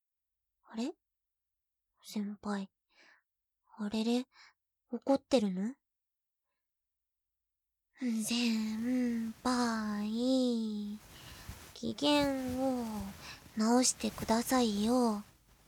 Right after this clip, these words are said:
別に私、先輩を怒らせたいわけじゃないんですよ。お前は表情豊かで、いろいろな感情を見せてくれるから、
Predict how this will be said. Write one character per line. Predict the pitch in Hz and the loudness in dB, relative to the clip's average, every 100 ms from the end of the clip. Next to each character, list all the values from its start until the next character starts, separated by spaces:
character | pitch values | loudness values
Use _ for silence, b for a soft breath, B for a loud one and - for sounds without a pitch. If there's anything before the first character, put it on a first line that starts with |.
| _ _ _ _ _ _ _ 233 214 | _ _ _ _ _ _ _ -4 0
別 | 208 202 226 | 0 0 0
に | 220 | 2
私、 | 220 202 - 208 - 220 - b b _ | 2 0 -2 0 2 2 0 b b _
先 | - 254 247 | -2 0 2
輩 | 254 247 | 4 4
を | 233 | 2
怒 | 220 - | -2 0
ら | 277 | 0
せ | 262 277 | 2 0
た | 277 | 4
い | 262 | 2
わ | 214 | 2
け | - 196 | -2 -4
じ | 202 | -2
ゃ | |
な | 196 | 0
い | 226 | 2
ん | 220 | 2
で | 202 | 0
す | - 208 | -2 -2
よ。 | 214 240 _ _ _ _ _ _ _ _ _ _ _ _ _ _ _ _ _ _ _ | -2 -2 _ _ _ _ _ _ _ _ _ _ _ _ _ _ _ _ _ _ _
お | 220 | -4
前 | 214 240 247 | 2 4 4
は | 233 233 | 0 -2
表 | 254 247 | -2 0
情 | 269 233 | 2 2
豊 | 208 214 226 | 2 0 -2
か | 226 | 0
で、 | 208 190 b b - | 0 -2 b b 0
い | 240 | 6
ろ | 254 | 8
い | 254 | 8
ろ | |
な | 247 233 | 4 2
感 | - 233 | 0 0
情 | 226 226 226 | 2 2 2
を | |
見 | 220 | 0
せ | 220 233 | 0 -2
て | 202 | -2
く | - | -4
れ | 196 | -4
る | 202 | -4
か | - 196 | -4 -6
ら、 | 185 | -8